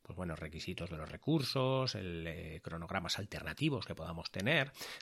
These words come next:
reservas a, de crono-, de reservas del cronograma aplicadas que hayamos aplicado al, al, al cronograma y, bueno, un calendario del proyecto, un calendario de cuándo se van a ir haciendo cada una de las labores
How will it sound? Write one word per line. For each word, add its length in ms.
reservas 580
a, 460
de 200
crono-, 360
de 540
reservas 360
del 140
cronograma 760
aplicadas 520
que 100
hayamos 400
aplicado 560
al, 540
al, 560
al 160
cronograma 680
y, 280
bueno, 300
un 140
calendario 500
del 140
proyecto, 440
un 120
calendario 360
de 100
cuándo 260
se 100
van 160
a 140
ir 160
haciendo 380
cada 160
una 180
de 60
las 160
labores 420